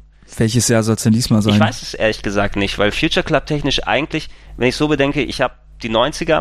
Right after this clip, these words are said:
Speaker 2: gemacht, ich hab die achtziger gemacht.
Speaker 1: Ja, zweitausender ist doch geil, oder?
Speaker 2: Zweitausender, ja, aber
Speaker 1: Da gibt's
Speaker 2: zweitausend,
Speaker 1: ja nicht so viel Bewegtbild
Speaker 2: also
Speaker 1: von.
Speaker 2: zwei-, zweitausendsechs oder sowas, das ist mir noch ein bisschen zu nah dran zum Beispiel, ne?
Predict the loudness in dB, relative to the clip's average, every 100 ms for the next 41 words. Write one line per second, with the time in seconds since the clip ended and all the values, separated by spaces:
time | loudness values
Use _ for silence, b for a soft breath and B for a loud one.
0 | 0 0 -2 -2 -8 -2 -2 0 -2 -2
1 | -4 -2 0 0 0 0 -2 0 0 2
2 | 2 2 0 0 0 0 2 2 2 2
3 | 0 0 2 0 2 2 2 0 2 2
4 | 0 -2 0 2 4 2 2 2 2 2
5 | 2 2 2 2 2 0 2 2 2 -2
6 | -2 0 0 -2 -2 -2 -4 -12 -4 0
7 | 0 2 2 0 -2 -6 -2 0 2 0
8 | -2 -6 -6 0 2 2 2 -4 -4 -10
9 | -8 -6 -6 -6 -6 -2 -2